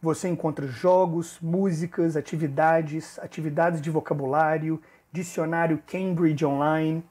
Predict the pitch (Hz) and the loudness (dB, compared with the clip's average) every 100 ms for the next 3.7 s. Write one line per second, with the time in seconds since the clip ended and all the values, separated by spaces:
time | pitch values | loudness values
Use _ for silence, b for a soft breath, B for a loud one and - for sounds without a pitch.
0 | _ _ b b b 143 - 202 202 - | _ _ b b b -6 2 4 4 2
1 | 170 143 - - 185 202 196 170 156 170 | 2 2 -2 0 2 2 0 0 4 4
2 | 175 175 190 185 165 165 123 - 165 - | 4 0 -6 -8 -8 -6 -4 2 2 0
3 | 156 156 165 165 160 156 - | -6 -4 0 2 2 -2 -12